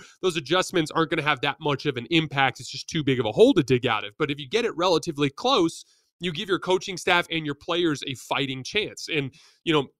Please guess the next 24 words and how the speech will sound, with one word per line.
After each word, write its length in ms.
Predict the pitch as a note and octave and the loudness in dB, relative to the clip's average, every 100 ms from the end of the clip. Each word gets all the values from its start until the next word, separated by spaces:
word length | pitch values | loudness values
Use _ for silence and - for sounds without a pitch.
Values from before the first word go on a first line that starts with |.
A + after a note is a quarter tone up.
| _ _ _ _ _ _ _ - | _ _ _ _ _ _ _ 2
not 200 | F3 F3+ | 4 6
only 180 | F#3 E3 | 6 6
did 180 | D#3+ | 4
you 100 | D#3+ | 0
establish 460 | D3 - D#3+ D3 - | -2 2 2 0 2
hope, 240 | F#3 G#3 - | 2 2 2
but 120 | D3+ | -2
you 100 | B2 | 0
gave 280 | C3 E3+ F#3+ | 4 4 2
Steve 240 | F#3+ F3+ | -10 -8
Kerr 180 | - F3 | -4 -2
to 60 | D#3 | -2
make 180 | D#3 | -4
an 80 | D3+ | -4
adjustment. 500 | C3+ F3 F#3 G3+ F#3+ - | -4 -4 -2 -2 -2 -2
And 100 | C3 | -4
the 60 | |
big 220 | A#2 A#3+ B3+ | 0 0 0
adjustment 400 | F3 F#3 F3+ D3 | -2 -2 -4 -8
that 140 | B2+ | -8
Steve 200 | D#3 D3 | -10 -8
Kerr 160 | D3+ A#2+ | -6 -4
went 220 | D3+ - | -4 -4
with 280 | C3 A#2+ | -6 -6